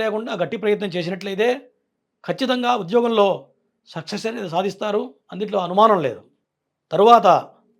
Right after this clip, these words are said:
ఈ మేషరాశి వాళ్ళకి ఈ యొక్క లాభాధిపతి అయినటువంటి రాహువు వ్యయస్థానంలో ఉండడం వల్ల, మరి రాహువు వ్యయస్థానంలో చాలా అద్భుతంగా యోగిస్తూ ఉంటాడు. అట్లాగే విదేశీ ప్రయత్నాలు చేసే వాళ్ళకి ఈ మాసం మొత్తం కూడా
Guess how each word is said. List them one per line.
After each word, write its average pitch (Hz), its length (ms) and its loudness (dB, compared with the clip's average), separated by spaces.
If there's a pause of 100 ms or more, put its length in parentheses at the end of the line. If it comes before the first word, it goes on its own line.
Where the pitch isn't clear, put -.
(420)
ఈ - 20 -8 (100)
మేషరాశి 240 500 4
వాళ్ళకి 190 300 4 (600)
ఈ - 60 -20
యొక్క 160 140 -6 (100)
లాభాధిపతి 240 560 8
అయినటువంటి 214 480 -6
రాహువు 202 320 6 (720)
వ్యయస్థానంలో 226 680 2
ఉండడం 185 320 0
వల్ల, 185 140 -2 (920)
మరి 196 200 2 (920)
రాహువు 202 400 2
వ్యయస్థానంలో 220 560 -2 (120)
చాలా 196 200 2
అద్భుతంగా 233 360 -2 (100)
యోగిస్తూ 190 340 -2
ఉంటాడు. 196 280 -2 (580)
అట్లాగే 208 340 2 (540)
విదేశీ 220 340 0 (100)
ప్రయత్నాలు 214 440 -6
చేసే 190 260 -4
వాళ్ళకి 190 300 -2 (580)
ఈ 165 160 -12
మాసం 185 340 4
మొత్తం 226 260 -8
కూడా 190 160 6